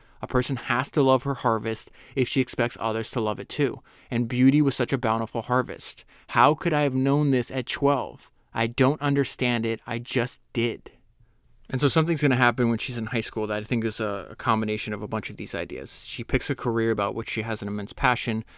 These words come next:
She's obsessive about learning in her field, but she also develops mentors in her field. And that mentor is gonna be her Uncle John, who's gonna hold the, her dream job.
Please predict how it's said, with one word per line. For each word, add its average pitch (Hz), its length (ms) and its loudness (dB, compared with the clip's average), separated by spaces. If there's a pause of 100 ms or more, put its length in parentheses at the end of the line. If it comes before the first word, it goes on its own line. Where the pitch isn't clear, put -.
(160)
She's 123 240 -2
obsessive 123 640 -2
about 110 200 0
learning 113 360 -2
in 107 80 -6
her 104 80 -8
field, 131 340 2
but 110 80 -6
she - 220 -6
also 120 340 -2
develops 107 640 -6 (340)
mentors 113 720 -2
in 110 120 -8
her 107 160 -8
field. - 340 -10
And 107 120 -6
that 107 120 -2
mentor 113 320 0
is 107 60 -2
gonna 107 160 -2
be 107 100 -2
her 107 240 -6
Uncle 113 240 -6
John, 76 420 -8
who's 117 140 -6
gonna 107 140 -2
hold 117 420 0 (540)
the, 127 100 -4
her 117 220 2
dream 113 280 0
job. 107 240 -10